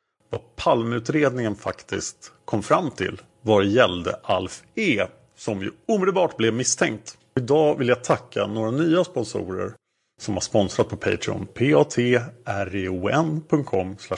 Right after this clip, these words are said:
Palmemordet. Jag vill tacka Fredrik, som kommer få ett mystiskt brev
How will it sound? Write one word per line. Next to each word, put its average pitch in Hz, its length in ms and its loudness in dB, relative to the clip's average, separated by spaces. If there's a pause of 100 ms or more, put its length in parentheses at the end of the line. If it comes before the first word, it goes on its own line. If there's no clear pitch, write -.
Palmemordet. 92 520 -4 (400)
Jag 139 160 2
vill 156 120 2
tacka 117 480 0 (580)
Fredrik, 143 720 0
som - 240 -6
kommer 110 220 0
få - 280 -4
ett - 200 -4
mystiskt 113 680 -2
brev 104 680 2